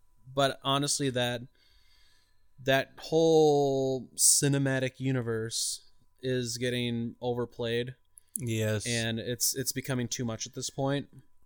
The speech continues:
Speaker 1: It's almost like you need to take some time off from these movies. I mean, they've released so many since twenty fourteen that it's, it's becoming old now. I mean, if you look, 'cause twenty fourteen was six years ago.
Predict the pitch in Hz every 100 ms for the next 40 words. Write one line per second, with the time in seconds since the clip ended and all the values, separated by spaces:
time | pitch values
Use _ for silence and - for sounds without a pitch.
0 | - - - - - 123 139 143 - 131
1 | 131 135 127 117 135 123 - 117 - 113
2 | 110 107 107 - 110 107 107 110 110 110
3 | 113 110 - 113 113 113 120 113 123 123
4 | - 131 117 113 113 120 123 _ _ _
5 | _ _ - - 120 - - 127 117 -
6 | 117 - 117 117 123 135 - - _ -
7 | - - - 117 113 110 110 - - 120
8 | 127 - 117 110 113 110 104 107 98 110
9 | _ _ _ - 113 113 113 - _ _
10 | - 160 208 - - 98 98 123 - 147
11 | - 175 175 170 160 - 135 117 110 -
12 | 92 - 139 139 120 110 113 113